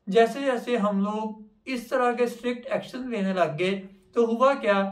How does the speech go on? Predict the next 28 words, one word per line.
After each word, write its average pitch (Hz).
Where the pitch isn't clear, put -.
कि 247
वो 240
सारे 262
जो 277
क्लाइंट्स 196
थे 233
वो 233
सारे 220
बांग्लादेश 190
shift 185
हो 160
चुके -
हैं -
और 226
इस 226
time 233
बांग्लादेश 202
जो 190
है 208
वो 220
टेक्सटाइल 190
में 196
boom 160
कर 151
रहा 123
है। -
इसी 254
तरह 233